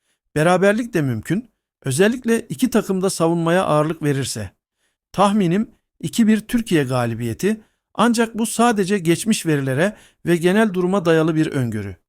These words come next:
Maçın gidişatını belirleyen birçok faktör olabilir." Türkiye, son dönemdeki hazırlık maçlarında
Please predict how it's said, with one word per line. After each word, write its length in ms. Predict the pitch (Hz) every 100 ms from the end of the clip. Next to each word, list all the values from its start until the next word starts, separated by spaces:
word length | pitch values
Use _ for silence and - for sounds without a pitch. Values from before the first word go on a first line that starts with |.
| _ _ _ _
Maçın 320 | 160 170 285
gidişatını 600 | 233 190 - 214 208 220
belirleyen 480 | 190 190 185 196 202
birçok 320 | 233 - 190
faktör 300 | - 170 180
olabilir." 500 | 165 135 117 98 - _ _ _ _ -
Türkiye, 540 | 240 247 180 143 202 - _ -
son 320 | - 208 262
dönemdeki 460 | 214 185 170 160 180
hazırlık 400 | 156 160 214 214
maçlarında 640 | 156 - 143 135 131 180